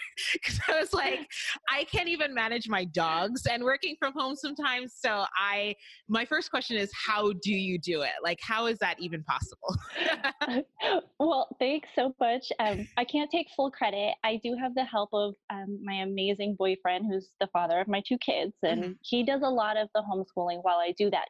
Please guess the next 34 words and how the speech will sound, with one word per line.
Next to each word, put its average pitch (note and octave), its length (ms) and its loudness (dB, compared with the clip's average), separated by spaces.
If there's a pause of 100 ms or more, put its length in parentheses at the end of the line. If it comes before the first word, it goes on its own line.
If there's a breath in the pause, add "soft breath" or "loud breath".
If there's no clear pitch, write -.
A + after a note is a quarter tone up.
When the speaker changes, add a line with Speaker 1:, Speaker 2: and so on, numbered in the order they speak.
Speaker 2:
nine-to-five. - 680 0 (220 loud breath)
Speaker 1:
Right. E3+ 200 0
Speaker 2:
So G#3 80 4
we G#3 60 4
kinda, G#3+ 380 0 (260)
we F4+ 120 2
split F#4+ 300 -2
it E4+ 100 4
up C4 180 0
a C4+ 40 0
little A#3+ 340 2
bit. G#3+ 360 0
Um, G3+ 180 -4 (120)
so A3 100 0
on G#3 120 0
my G#3+ 100 2
days A3 240 0 (160)
off, G3+ 300 2 (380 soft breath)
it's G3+ 140 0 (220)
really F#3 320 2
random. E3+ 380 0
It's, E3+ 120 -8
like, - 220 -2
Thursdays D#3+ 400 0
and D#3+ 160 -6
Fridays. F3 420 2
So E3+ 100 2
it's F3 140 0
a G3+ 60 2
weekday, A3 540 0 (600)
and G#3+ 120 2
I G3+ 100 0
get G3 220 -4
to G3+ 240 0